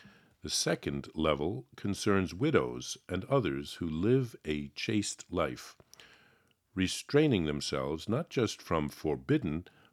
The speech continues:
but also from marital acts. In other words, such persons who want to please God and do not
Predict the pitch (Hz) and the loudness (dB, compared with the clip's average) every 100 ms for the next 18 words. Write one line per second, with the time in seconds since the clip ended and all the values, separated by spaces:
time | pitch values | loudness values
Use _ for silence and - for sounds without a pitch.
0 | - 92 - 143 147 - 127 110 - 95 | -4 -4 4 4 4 2 2 2 2 2
1 | 82 82 - 101 123 98 - 71 - 73 | 2 0 -2 2 6 4 2 -4 -4 -4
2 | 64 - - - - _ - - - 95 | -4 -8 -8 -8 -10 _ -20 -14 0 2
3 | 113 101 92 85 - - _ _ _ - | 4 6 6 4 0 -10 _ _ _ -4
4 | 127 123 - - 107 - 87 87 - - | -2 -2 -2 2 2 2 0 0 -4 -8
5 | - - - - - 101 90 117 131 - | -18 -20 -20 -20 -2 2 6 6 4 -4
6 | - _ _ - 92 82 - - 135 143 | -14 _ _ -2 0 0 -2 -4 0 2
7 | 113 - 71 65 69 - - - _ _ | 0 0 0 0 -4 -8 -20 -20 _ _
8 | _ - 92 87 82 117 143 131 117 - | _ 0 2 4 2 2 4 4 2 -2